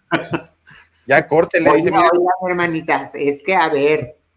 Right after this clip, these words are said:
Speaker 1: es muy peligroso, independientemente a que te mojes, es muy peligroso, está todo conectado, la luz,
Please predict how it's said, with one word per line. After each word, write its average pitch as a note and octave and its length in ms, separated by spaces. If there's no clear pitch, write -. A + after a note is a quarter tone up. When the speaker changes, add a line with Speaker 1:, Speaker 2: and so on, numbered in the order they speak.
Speaker 1:
es B2+ 240
muy D3 400
peligroso, D3+ 720
independientemente F#3 760
a F#3+ 80
que - 80
te - 140
mojes, G3 520
es C#3 240
muy D3 380
peligroso, C#3+ 760
está C#3 280
todo D#3 320
conectado, C3 720
la A#2 220
luz, C#3 520